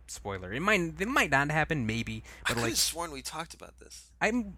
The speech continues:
Speaker 1: I think maybe we did last season, at the end of last season.
Speaker 2: Listen,
Speaker 1: I don't
Speaker 2: okay,
Speaker 1: remember,
Speaker 2: there,
Speaker 1: but
Speaker 2: I
Speaker 1: it
Speaker 2: know there's people who, who listen to our pod-, who actually listen to our podcasts. Um, apparently we're not
Speaker 1: <laughs>
Speaker 2: them. Um, so if you
Speaker 1: <laughs>
Speaker 2: do, and you're like,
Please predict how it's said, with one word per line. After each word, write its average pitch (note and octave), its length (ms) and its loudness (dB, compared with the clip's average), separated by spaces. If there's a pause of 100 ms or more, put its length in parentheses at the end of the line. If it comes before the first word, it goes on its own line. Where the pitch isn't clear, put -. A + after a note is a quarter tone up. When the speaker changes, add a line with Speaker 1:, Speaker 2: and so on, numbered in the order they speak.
Speaker 1:
I G#3 120 6
think E4+ 280 0
maybe A#3+ 220 4
we E3+ 100 0
did A#2+ 200 0
last G#2+ 240 2
season, G2+ 300 -4
at A#2+ 120 -2
the A#2 100 -4
end A#2 120 0
of G#2+ 60 0
last G2+ 160 0
season. D#3 60 0
Speaker 2:
Listen, D#3 240 4
Speaker 1:
I - 0 -
don't D3+ 120 6
Speaker 2:
okay, C3+ 40 4
Speaker 1:
remember, A2 260 6
Speaker 2:
there, C#3 120 2
Speaker 1:
but A#2+ 80 0
Speaker 2:
I C#3 40 4
Speaker 1:
it - 20 4
Speaker 2:
know D#3+ 120 2
there's F3 200 -2
people C3+ 300 -6
who, G#2+ 380 -10
who G#2 140 -12
listen G2+ 260 -6
to F#2+ 60 -6
our F2+ 160 -4
pod-, F2+ 240 -2
who G2+ 80 -6
actually F#2+ 260 0
listen F#2 220 -10
to A2 60 -12
our G#2+ 100 -8
podcasts. A2+ 600 -10 (100)
Um, F2+ 260 -8
apparently - 280 -6
we're - 120 0
not B3 300 10
Speaker 1:
<laughs> - 520 -2
Speaker 2:
them. F#2+ 320 -4 (500)
Um, G#2 280 0
so G#2 360 -2 (100)
if - 400 6
you C4 100 4
Speaker 1:
<laughs> - 0 -
Speaker 2:
do, A#2 440 0
and G2+ 260 -2
you're G2+ 220 -4
like, F#2 440 -4